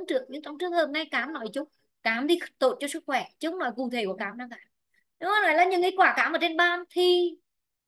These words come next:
thì, thì, thì, thì, thì rất là ngon chẳng hạn. Thì lúc đó ta phải là dùng dớ. Rồi.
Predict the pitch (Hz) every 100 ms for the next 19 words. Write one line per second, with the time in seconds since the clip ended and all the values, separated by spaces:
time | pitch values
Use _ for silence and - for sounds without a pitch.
0 | _ 330 330 339 311 302 311 294 294 285
1 | 277 254 269 254 247 247 254 247 247 403
2 | 381 302 269 320 294 262 247 - 359 302
3 | 339 262 233 247 269 233 220 262 240 247
4 | - _ _ _ _ _ _ _ _ _
5 | 247 302 285 233